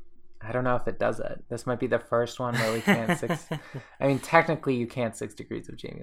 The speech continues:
Speaker 1: Lee it.
Speaker 2: You can't connect her to herself.
Speaker 1: Yeah.
Speaker 2: It's a powerful existential statement, and I like it.
Speaker 1: <laughs>
Speaker 2: I like it. Jamie Lee, if you're out there, let us know if you've connected to yourself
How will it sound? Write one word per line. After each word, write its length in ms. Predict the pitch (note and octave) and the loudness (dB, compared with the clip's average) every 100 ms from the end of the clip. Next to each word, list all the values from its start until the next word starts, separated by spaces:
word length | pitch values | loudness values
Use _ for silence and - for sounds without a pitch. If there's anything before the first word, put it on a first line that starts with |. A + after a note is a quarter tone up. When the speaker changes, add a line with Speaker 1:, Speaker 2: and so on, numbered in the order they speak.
| - | -12
Speaker 1:
Lee 120 | - - | -14 -14
it. 120 | - _ - - | -18 _ -20 -10
Speaker 2:
You 160 | C3+ | -10
can't 340 | G#2+ - B2 A#2 | -10 -12 -12 -12
connect 340 | - A#2+ A2 | -8 -8 -8
her 140 | - A#2+ | -14 -16
to 220 | - B2 | -14 -14
herself. 540 | A2 - - B2+ - - _ _ - | -14 -12 -10 -10 -12 -20 _ _ -12
Speaker 1:
Yeah. 280 | A#2 A#2 - A#2 _ _ _ _ _ _ _ _ _ _ _ _ | -10 -10 -12 -16 _ _ _ _ _ _ _ _ _ _ _ _
Speaker 2:
It's 100 | - | -14
a 40 | C#3 | -14
powerful 1080 | - - C3 C3+ B2+ - C3+ B2+ C3+ C#3 - | -4 2 2 2 -2 -6 -4 -2 -4 -6 -6
existential 640 | C3+ A#2+ B2 - C3 - C3+ | -6 -6 -12 -8 -8 -8 -14
statement, 580 | - C3 A#2+ B2 - - _ - | -10 -10 -10 -12 -16 -20 _ -12
and 100 | C#3 | -6
I 100 | C3+ | -4
like 240 | C#3 C#3 | -6 -8
it. 200 | - - _ | -12 -14 _
Speaker 1:
<laughs> 100 | - | -8
Speaker 2:
I 720 | - - - _ _ - D#3 | -8 -8 -12 _ _ -14 -10
like 260 | D3 B2+ - | -10 -12 -12
it. 260 | F#2+ - - | -14 -14 -6
Jamie 320 | D3 C#3+ D3+ | 0 2 2
Lee, 160 | D3+ | 2
if 120 | D3+ D3+ | 0 0
you're 140 | C#3+ | 0
out 160 | C#3 - | 0 0
there, 400 | C#3+ C#3+ D#3 - - - - - - - - - - - - | 2 2 0 -6 -18 -20 -20 -20 -20 -20 -20 -20 -20 -10 -2
let 100 | D3+ | 0
us 140 | D3+ | 0
know 140 | D#3+ D#3 | -2 -4
if 120 | B2 | -4
you've 140 | B2 | -10
connected 440 | - C3+ C3 C3+ A#2 | -6 -4 -4 -6 -10
to 100 | C3 | -12
yourself 560 | A#2+ - A#2+ A#2+ - | -12 -10 -10 -10 -12